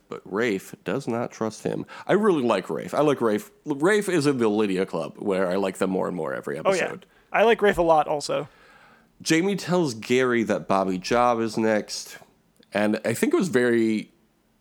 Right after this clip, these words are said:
Speaker 1: clear on Gary's face, like, he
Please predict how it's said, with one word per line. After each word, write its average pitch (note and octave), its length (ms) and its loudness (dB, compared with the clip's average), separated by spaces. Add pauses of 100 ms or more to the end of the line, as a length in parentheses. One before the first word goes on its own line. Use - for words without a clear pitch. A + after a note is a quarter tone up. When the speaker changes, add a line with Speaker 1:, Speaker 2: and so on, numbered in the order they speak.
(680)
Speaker 1:
clear G#2+ 720 0
on G2+ 340 0
Gary's G2+ 480 -2
face, - 260 -8
like, - 220 -6 (120)
he - 480 -12